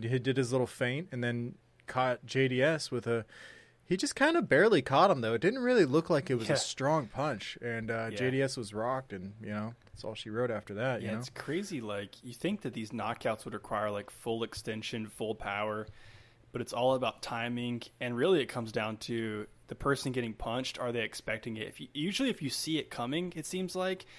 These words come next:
Speaker 2: you can mentally prepare for that impact, but if you don't see it coming and it lands right in the right spot,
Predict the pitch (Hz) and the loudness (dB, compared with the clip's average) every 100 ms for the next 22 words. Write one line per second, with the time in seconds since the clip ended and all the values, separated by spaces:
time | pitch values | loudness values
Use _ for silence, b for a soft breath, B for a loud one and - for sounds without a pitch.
0 | B B 139 143 127 123 131 127 117 110 | B B -4 0 0 0 0 0 -2 -4
1 | - 110 117 123 104 107 110 131 131 131 | -2 -2 -2 -2 -2 -2 -4 -2 -2 -2
2 | 117 107 - 127 143 - 147 - 120 139 | -4 -4 0 0 2 0 -2 -2 -4 -2
3 | 151 113 104 113 117 123 117 120 113 120 | -2 -4 -4 -6 -4 -4 -4 -4 -6 -6
4 | - 107 135 | -6 -6 -4